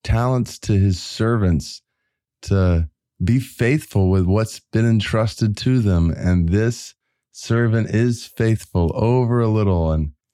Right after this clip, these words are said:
as a result, the master says, like, listen to the language here. "Well done, good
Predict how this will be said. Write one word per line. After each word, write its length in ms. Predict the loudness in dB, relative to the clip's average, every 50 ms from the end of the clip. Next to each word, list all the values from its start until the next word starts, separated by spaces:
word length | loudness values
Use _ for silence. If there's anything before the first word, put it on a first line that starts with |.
| _ -2
as 240 | -2 0 0 2 2
a 80 | 2
result, 560 | 2 2 2 0 0 0 0 0 0 -2 0
the 60 | 0 2
master 580 | 2 2 2 2 0 0 -2 -2 -2 -4 -4
says, 480 | -4 -4 -2 -2 -2 0 -2 -2 -4 -6
like, 160 | -8 -8 -8 -8
listen 540 | -6 -6 -4 -2 -2 -4 -4 -4 -2 -2 0
to 40 | 0
the 140 | 0 0 0
language 640 | 0 0 0 0 0 0 0 0 0 -2 -2 -4
here. 200 | -4 -4 -2 -2
"Well 640 | 0 0 0 0 0 0 2 2 2 2 2 0 0
done, 640 | 0 0 0 0 2 2 2 2 2 2 2 0 -4 _ _ _ _ _ _ _ _ _ _ _ -10 -8 -4
good 580 | -2 0 0 2 2 2 2 2 2 0 0